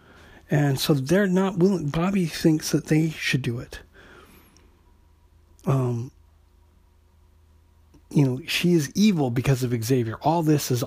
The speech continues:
Xavier's fault, according to Bobby. And Danny says she wants proof before she'll believe any of this. And Sam just tells her, "Hey, you know,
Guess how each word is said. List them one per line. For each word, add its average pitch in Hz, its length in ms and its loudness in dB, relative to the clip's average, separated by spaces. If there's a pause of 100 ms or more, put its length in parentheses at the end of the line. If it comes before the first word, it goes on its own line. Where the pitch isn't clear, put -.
(280)
Xavier's 117 400 -2
fault, 113 280 -8 (140)
according 117 340 -2
to 104 60 -6
Bobby. 117 420 -10 (2750)
And 156 360 2 (1200)
Danny 170 300 4
says 160 340 0
she - 180 2
wants 151 300 2
proof 175 520 0
before 139 360 0
she'll 139 220 -2
believe 131 420 0
any 165 200 0
of 120 140 -6
this. - 460 -12 (220)
And 135 300 0
Sam 165 380 0
just 147 200 -6
tells 156 260 0
her, 135 100 -2
"Hey, 135 440 -2
you 139 120 -2
know, 120 260 -2